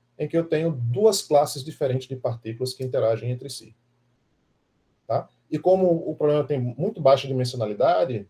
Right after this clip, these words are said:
em uma das direções, todas as simulações a gente fez, não só as simulações, mas o cálculo também analítico que a gente fez, é, se restringe ao plano. Tá? Então é como se a gente tivesse, é,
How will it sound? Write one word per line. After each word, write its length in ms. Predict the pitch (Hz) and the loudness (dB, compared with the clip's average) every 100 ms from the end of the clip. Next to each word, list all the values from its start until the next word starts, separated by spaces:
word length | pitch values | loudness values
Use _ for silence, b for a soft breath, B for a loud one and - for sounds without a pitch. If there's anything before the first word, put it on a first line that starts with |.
| - | -8
em 80 | |
uma 80 | 113 | -4
das 120 | 113 | -4
direções, 760 | 110 110 101 135 156 185 185 - _ _ _ _ | -2 -2 -4 -6 -6 -6 -10 -18 _ _ _ _
todas 200 | 165 185 | -2 2
as 80 | 190 | 0
simulações 580 | 190 170 165 - 147 151 | 0 0 0 2 -2 -2
a 20 | |
gente 240 | 156 156 | -4 -8
fez, 540 | - 135 127 143 - - _ | -4 -2 -2 -6 -12 -20 _
não 200 | 143 180 | -6 -2
só 100 | 170 | 0
as 80 | 139 | 0
simulações, 400 | 143 135 131 135 | 0 -2 0 -2
mas 160 | 135 | -2
o 60 | 139 | -4
cálculo 420 | - 135 170 147 | 2 4 4 2
também 220 | 131 117 | -2 -2
analítico 440 | 120 117 113 127 - | 0 0 0 -4 -4
que 80 | 123 | -4
a 40 | |
gente 180 | 117 117 | -4 -4
fez, 320 | 127 135 - _ _ _ _ _ | -4 -4 -8 _ _ _ _ _
é, 220 | 117 120 | 0 2
se 160 | 120 139 | 2 0
restringe 420 | 143 - 135 127 | 0 0 0 2
ao 120 | 156 | 0
plano. 280 | - 117 98 95 _ _ _ _ _ _ _ | 0 -2 -2 -10 _ _ _ _ _ _ _
Tá? 140 | 117 | -4
Então 160 | 151 131 | -2 -6
é 40 | |
como 160 | 131 139 | -6 -6
se 120 | - | -4
a 40 | |
gente 100 | 143 | -4
tivesse, 540 | 139 139 139 - 160 165 _ _ _ _ - | -2 2 4 2 -4 -8 _ _ _ _ -8
é, 400 | 120 117 110 | 0 2 4